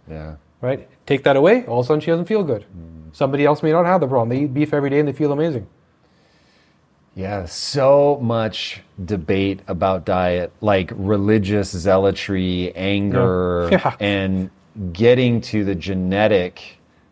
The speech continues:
Speaker 1: component of, like, the, the person that's really fighting for their way. It's
Speaker 2: Yeah.
Speaker 1: like, yeah, it probably works for you, but the idea of one size fits all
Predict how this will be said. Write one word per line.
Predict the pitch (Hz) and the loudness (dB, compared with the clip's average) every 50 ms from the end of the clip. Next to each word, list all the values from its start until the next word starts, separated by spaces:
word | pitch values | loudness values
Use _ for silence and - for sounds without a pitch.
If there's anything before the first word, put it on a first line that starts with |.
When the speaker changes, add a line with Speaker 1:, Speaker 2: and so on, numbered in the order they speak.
| _ _ | _ _
Speaker 1:
component | - - 107 101 95 - 117 113 113 110 107 101 95 92 | -8 -6 -6 -6 -6 -4 -2 0 0 0 0 -2 -4 -4
of, | 95 92 92 87 85 78 92 | -4 -2 -2 -2 -4 -4 -2
like, | 95 90 87 87 87 - _ - | -2 -2 -2 -4 -6 -12 _ -10
the, | 95 90 113 98 92 - 98 | -2 0 0 0 -2 -8 -2
the | 92 117 | -2 -2
person | 95 - - 151 147 - 143 | -2 2 2 2 2 2 0
that's | 123 110 - - | -2 -2 -4 -6
really | 98 98 117 131 139 143 139 123 117 | -4 0 2 4 4 4 4 2 0
fighting | 101 - - 98 95 101 101 101 98 | -2 0 0 2 2 2 0 -2 -4
for | - 90 90 85 | -4 -4 -4 -4
their | 76 76 95 95 98 98 98 98 | -4 0 2 2 4 4 2 2
way. | 90 87 87 95 113 147 170 | 2 0 0 2 2 0 -2
It's | 180 - - 95 - | -4 -8 -10 -10 -4
Speaker 2:
Yeah. | 101 101 | -2 -2
Speaker 1:
like, | 92 85 | -2 -2
yeah, | 82 110 151 196 139 | 0 2 2 2 2
it | 90 92 92 - | 0 -2 -4 -10
probably | - - 113 110 107 110 107 92 104 98 95 | -4 0 0 0 2 0 -2 -2 -4 -4 -4
works | 90 85 92 110 127 123 - | -4 -2 -2 -2 -2 -4 -8
for | - - 87 | -12 -10 -8
you, | 80 80 78 73 - | -8 -8 -8 -8 -8
but | 92 85 | -10 -8
the | - 90 90 | -4 -4 -4
idea | 90 87 80 87 107 104 | -4 -4 -4 -4 -2 -2
of | 98 90 85 | -2 -2 -2
one | 87 92 92 95 95 | -6 -6 -4 -4 -6
size | 92 - 95 87 87 85 - | -6 -4 -4 -4 -4 -4 -6
fits | - 90 82 - - | -10 -12 -12 -6 -4
all | 95 90 87 85 82 80 76 76 | -2 0 0 0 0 -2 -6 -8